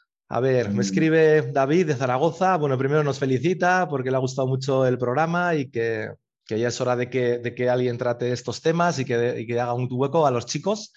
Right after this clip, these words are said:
Speaker 1: Y luego me pregunta literalmente, "La crisis del masculino, los procesos rituales, ¿podrías extenderte un poquito más?".
Speaker 2: Wow, es una muy buena pregunta y, y bueno, supongo que es algo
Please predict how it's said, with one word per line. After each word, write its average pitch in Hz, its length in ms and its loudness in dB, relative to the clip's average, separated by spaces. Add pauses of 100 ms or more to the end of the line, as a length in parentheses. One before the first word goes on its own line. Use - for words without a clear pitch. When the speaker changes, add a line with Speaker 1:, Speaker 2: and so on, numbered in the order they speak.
(420)
Speaker 1:
Y 151 80 -2
luego 170 180 4
me 175 120 4
pregunta 151 440 2
literalmente, 127 760 -2 (260)
"La 139 160 0
crisis 185 340 -2
del 160 140 0
masculino, 160 580 0
los 165 140 0
procesos 156 420 -2
rituales, 131 580 0
¿podrías 156 420 -2
extenderte 147 500 -2
un 135 100 -2
poquito 131 360 -4
más?". 110 360 -6 (1160)
Speaker 2:
Wow, 95 580 0 (160)
es 90 220 -8
una 92 380 -2
muy 101 300 -2
buena 110 260 0
pregunta 101 720 -2
y, 87 540 -10 (720)
y 95 100 -2
bueno, 110 200 2
supongo 113 340 -4
que 104 100 -6
es - 100 -6
algo 101 560 0